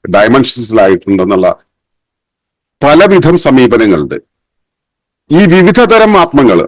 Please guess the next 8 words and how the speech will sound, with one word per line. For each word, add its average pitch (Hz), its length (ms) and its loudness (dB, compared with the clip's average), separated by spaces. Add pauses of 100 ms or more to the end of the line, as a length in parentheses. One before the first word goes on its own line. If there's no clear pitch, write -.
ഇത് 143 140 2
ഈ 214 200 0
പറയുന്നതെല്ലാം 196 800 2
തന്നെ 165 140 2
അതാത് 151 320 2
സ്ഥലങ്ങളിൽ 147 480 2
ശരിയുമാണ് 165 600 0
താൻ. 76 240 -4